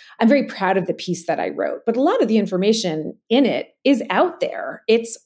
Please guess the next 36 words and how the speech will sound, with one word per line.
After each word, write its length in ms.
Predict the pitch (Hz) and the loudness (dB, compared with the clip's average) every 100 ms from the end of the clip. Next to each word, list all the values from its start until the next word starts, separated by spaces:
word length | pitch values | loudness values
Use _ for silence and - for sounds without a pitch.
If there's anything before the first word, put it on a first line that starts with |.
| _ | _
available. 920 | 220 190 196 208 240 175 - - - - - - - - | 0 2 2 4 4 2 -2 -6 -8 -10 -18 -20 -12 -2
And 480 | 220 220 214 220 220 - | 2 4 4 2 0 -12
so 560 | - 262 226 214 202 - _ - 370 | -2 4 6 6 4 -2 _ -20 -4
what 260 | 233 233 220 | 2 4 4
really 240 | 311 233 | 4 4
happened 360 | 214 220 190 170 | 4 0 0 -2
was 100 | 170 | 2
that 100 | 175 | 2
I 200 | 175 160 165 | 2 -2 2
wrote, 240 | 185 190 | 2 4
I 100 | 165 | 0
hope, 300 | 165 214 226 | 2 0 2
what 100 | 190 | 0
is 120 | 165 | -2
a 60 | 160 147 | -4 0
very 340 | 196 180 156 | 0 0 0
readable 340 | 175 214 180 | 0 2 2
piece. 460 | 170 - 214 180 180 _ _ _ _ | -2 -2 0 0 -2 _ _ _ _
And 160 | 262 285 | 2 4
then 140 | 320 | 4
Jake 180 | 311 302 | 4 0
Silverstein 680 | - 311 277 285 302 294 - _ | 0 0 0 -2 -4 -4 -8 _
put 140 | 269 285 | 2 4
it 80 | |
on 400 | 247 220 220 220 220 | 4 4 4 2 0
the 100 | 196 | -2
cover 340 | - 220 214 | 0 2 2
of 100 | 226 | 2
the 80 | 233 | 2
magazine. 720 | 208 175 170 165 165 170 185 - - - _ - | 2 2 -2 -4 -4 -2 -2 -4 -20 -20 _ -2
And 200 | 208 196 | 0 2
lo 180 | 208 220 | 4 4
and 100 | 233 | 4
behold, 460 | 233 262 254 247 | 4 4 4 0
people, 540 | - 226 226 220 214 220 _ _ _ - | -4 -2 4 4 4 0 _ _ _ -8
I, 100 | - | -6